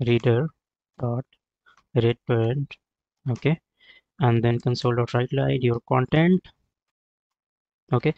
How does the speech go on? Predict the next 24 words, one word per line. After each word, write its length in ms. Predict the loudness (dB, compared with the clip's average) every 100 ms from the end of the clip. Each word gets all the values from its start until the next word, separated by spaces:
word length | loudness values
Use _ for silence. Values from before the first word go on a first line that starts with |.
| -6 -16 -20 -14 6
and 160 | 8
then, 220 | 8 6 4 _
uh, 240 | 6 8 6 0 4
there 200 | 8 10
is 120 | 8
a 80 | 4 6
finally 340 | 6 6 2
block. 500 | 2 2 2 -2 -12 _ _ _
The, 180 | 2 2 2
it 120 | 0
will 240 | 4 4 2 -2 _ _ _ _ _ _ _
close 320 | 2 4 2
this 420 | 2 0 0 -6 -10 _ _ _ _ _ _ 2
reader 220 | 4 6
object. 340 | 4 2 -8 -2
Okay, 200 | -2 -2 -8 -20 2
and 80 | 4
if 100 | 6
you 80 | 4 2
just 160 | 0 2
go 100 | 2
inside 380 | 2 4 2 2
this 160 | -4
close, 480 | 0 2 2 -2 -8